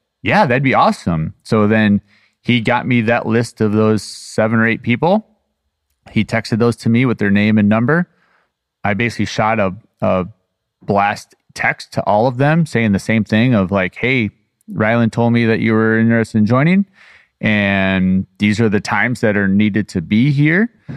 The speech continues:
And you don't need any experience. We'll do all the training. If you're cool with that, send me your email address. We'll get you into Planning Center and Slack, and we'll set up some training dates." And all of them but one said,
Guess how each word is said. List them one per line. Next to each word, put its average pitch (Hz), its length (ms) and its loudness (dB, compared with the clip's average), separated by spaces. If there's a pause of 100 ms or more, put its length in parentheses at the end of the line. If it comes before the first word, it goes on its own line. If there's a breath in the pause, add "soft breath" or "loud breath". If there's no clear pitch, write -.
(360 loud breath)
And 101 800 0 (520)
you 107 120 0
don't 110 160 0
need 117 200 2
any 120 160 2
experience. 127 600 -2
We'll 104 160 -2
do 110 200 0
all 110 140 4
the 101 80 0
training. 165 560 0 (300)
If 104 160 -4
you're 104 120 0
cool 127 220 -2
with 131 180 0
that, 143 380 -2
send 120 220 0
me 120 80 2
your 107 220 2
email 127 360 2
address. 139 460 -2
We'll 104 160 -2
get 104 260 -4
you 110 80 2
into 107 160 2
Planning 113 340 0
Center 110 260 0
and 107 160 0
Slack, 120 380 -2
and 104 120 0
we'll 104 100 0
set 107 200 -4
up 110 120 -4
some 104 120 0
training 123 340 -2
dates." 143 360 -2
And 95 280 2 (1000 soft breath)
all 120 180 2
of 139 120 -2
them 151 200 2
but 135 200 -2
one 117 400 2
said, 104 500 0